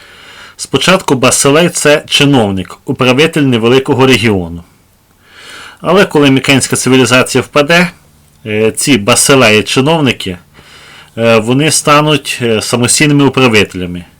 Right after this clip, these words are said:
І, е, згодом,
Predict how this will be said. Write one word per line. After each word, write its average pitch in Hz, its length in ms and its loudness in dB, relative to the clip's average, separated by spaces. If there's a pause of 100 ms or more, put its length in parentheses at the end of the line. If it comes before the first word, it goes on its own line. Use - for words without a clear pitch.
(1300)
І, 196 180 0 (220)
е, 117 340 2
згодом, 147 420 0